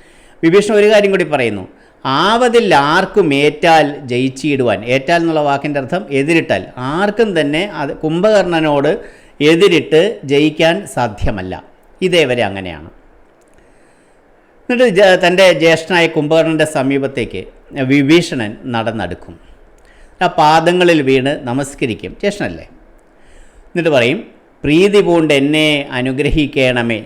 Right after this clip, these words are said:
സന്തോഷത്തോടുകൂടി അങ്ങ് എന്നെ അനുഗ്രഹിക്കണം. ഞാനിപ്പോൾ ഇവിടെയാണ്." കു-, കുംഭകർണൻ, ഈ വിഭീഷണൻ വന്നൊന്നും കുംഭകർണൻ ഉറക്കത്തിലായിരുന്നു. കുംഭകർണൻ ഇതൊന്നും അറിഞ്ഞിട്ടില്ല. അപ്പോൾ വിഭീഷണൻ ഈ തിരിച്ച് ഇവിടെ വന്ന് ശ്രീരാമനോടൊപ്പം വന്ന് ചേരാനുള്ള സാഹചര്യം വിശദീകരിക്കും.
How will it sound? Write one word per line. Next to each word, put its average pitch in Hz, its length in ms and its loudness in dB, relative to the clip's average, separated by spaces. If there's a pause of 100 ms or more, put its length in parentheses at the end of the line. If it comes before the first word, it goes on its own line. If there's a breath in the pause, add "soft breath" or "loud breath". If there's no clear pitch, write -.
സന്തോഷത്തോടുകൂടി 135 920 -2 (140)
അങ്ങ് 127 220 -6
എന്നെ 127 180 -2
അനുഗ്രഹിക്കണം. 113 640 -4 (460)
ഞാനിപ്പോൾ 156 380 0
ഇവിടെയാണ്." 135 560 0 (920 soft breath)
കു-, 147 260 2 (100)
കുംഭകർണൻ, 170 420 0
ഈ 165 180 0
വിഭീഷണൻ 165 460 -2
വന്നൊന്നും 165 320 -2
കുംഭകർണൻ 165 320 -2
ഉറക്കത്തിലായിരുന്നു. 147 720 -2 (460 soft breath)
കുംഭകർണൻ 175 300 0
ഇതൊന്നും 160 300 2
അറിഞ്ഞിട്ടില്ല. 131 440 -2 (560 soft breath)
അപ്പോൾ 175 140 -2
വിഭീഷണൻ 190 480 2
ഈ 180 160 2
തിരിച്ച് 170 440 0
ഇവിടെ 170 240 2
വന്ന് 160 340 0
ശ്രീരാമനോടൊപ്പം 160 840 0
വന്ന് 147 180 -2
ചേരാനുള്ള 147 400 -2
സാഹചര്യം 180 720 0
വിശദീകരിക്കും. 101 640 -8